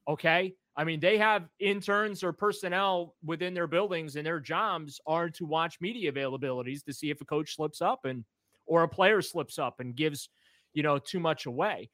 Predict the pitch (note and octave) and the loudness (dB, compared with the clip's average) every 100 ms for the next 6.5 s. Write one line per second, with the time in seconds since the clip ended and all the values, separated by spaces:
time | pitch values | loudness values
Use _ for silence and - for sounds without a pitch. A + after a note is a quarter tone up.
0 | _ - - G#3+ G3+ D4 D#4 B3+ F#3+ E3 | _ 0 4 6 10 10 10 6 2 0
1 | - - F#3+ F#3+ E3 B2 G#2+ B2+ C#3+ D#3 | -2 -2 0 0 -2 -8 -6 2 4 4
2 | D3 C#3+ C3 A#2 D#3 C#3 - C#3+ D3 C#3+ | 4 0 -4 -8 -10 -10 -8 -4 -4 -4
3 | D#3 C#3 - B2 - C#3+ C3 - C3+ B2 | -6 -6 -6 -12 -6 -4 -4 -6 -10 -10
4 | G#2+ A#2+ B2 B2 A2 B2 G#2+ G2 D3 A3+ | -10 -8 -4 -4 -6 -10 -12 0 4 6
5 | A2 F2+ G#2 - _ _ _ _ _ C#3 | 4 -2 -10 -14 _ _ _ _ _ 6
6 | - G3 F#3+ F3 | 8 6 4 0